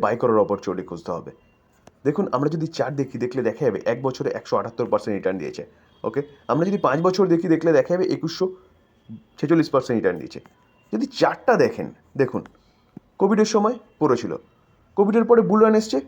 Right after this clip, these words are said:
কোম্পানি দৌড়েছিল, খুব ভালো রিটার্ন দিয়েছে।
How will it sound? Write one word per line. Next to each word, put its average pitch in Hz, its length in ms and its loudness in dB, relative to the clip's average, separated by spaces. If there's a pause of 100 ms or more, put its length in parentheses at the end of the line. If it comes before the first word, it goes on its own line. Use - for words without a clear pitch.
(280)
কোম্পানি 147 300 2 (340)
দৌড়েছিল, 104 400 0 (1120)
খুব 208 180 0
ভালো 196 200 4
রিটার্ন 202 260 2
দিয়েছে। 202 200 0